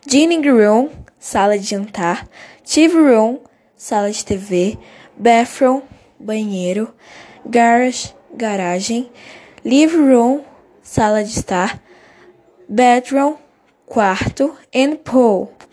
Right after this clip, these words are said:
piscina. Temos diferentes tipos de casas, como teepee, igloos, mud hutties, stint houses e cave houses.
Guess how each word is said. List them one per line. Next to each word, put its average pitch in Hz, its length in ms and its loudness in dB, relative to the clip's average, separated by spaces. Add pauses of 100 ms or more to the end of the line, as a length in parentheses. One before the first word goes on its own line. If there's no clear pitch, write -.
piscina. 196 680 -10 (1080)
Temos 302 240 2
diferentes 294 500 -2
tipos 294 240 -2
de 302 140 -6
casas, 180 560 -6 (260)
como 208 380 0
teepee, 220 720 -6 (280)
igloos, 214 720 0 (320)
mud 320 320 0
hutties, 254 920 -6 (280)
stint 339 460 -6 (180)
houses 233 560 -2 (320)
e 277 80 -6
cave 254 440 0 (120)
houses. - 560 -10